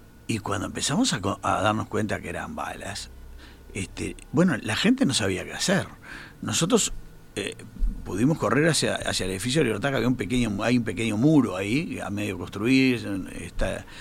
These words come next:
nos tiramos ahí atrás, pero la, el, el descontrol fue total. La policía que estaba ade-, adelante del edificio de Libertad,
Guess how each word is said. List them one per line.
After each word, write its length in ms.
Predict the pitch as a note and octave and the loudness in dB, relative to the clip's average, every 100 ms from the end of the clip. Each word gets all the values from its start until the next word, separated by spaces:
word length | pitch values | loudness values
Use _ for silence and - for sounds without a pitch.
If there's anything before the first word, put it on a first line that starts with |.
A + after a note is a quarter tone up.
| - - - | -14 -14 -10
nos 140 | F#2 | -10
tiramos 380 | - G2+ E3+ F3+ | -4 0 0 2
ahí 140 | B2+ G#2 | 0 0
atrás, 420 | E2+ F2 G#2 - | -2 -6 -8 -8
pero 240 | F#2 F#2 - | -8 -8 -6
la, 240 | A2+ F#2+ | -4 -4
el, 720 | A2 - - - - - - - | -6 -10 -20 -20 -20 -12 -12 -4
el 200 | C#3+ C#3+ | -2 4
descontrol 540 | D3+ - E3+ D#3 D#4 E4 | 4 6 4 4 2 2
fue 240 | A#3 D4 | 2 0
total. 580 | - A2+ G3+ C#4+ B3 - | 0 0 4 4 2 -2
La 140 | A2+ A#2 | 0 2
policía 340 | C#3+ D3+ D#4 | 4 4 2
que 60 | D4 | 0
estaba 320 | - F3+ D3+ | 2 2 2
ade-, 340 | - A2+ C#3+ - | 2 4 4 4
adelante 880 | A2+ A2 G#2+ A#2+ F#3+ E3 B2 F#2 F2+ | 2 2 2 2 4 4 2 -2 -6
del 180 | F2+ F2 | -6 -4
edificio 400 | F#2+ B2 A2 F#2+ | -4 -4 -6 -6
de 60 | |
Libertad, 400 | F2+ E2 C#2+ - | -8 -10 -10 -12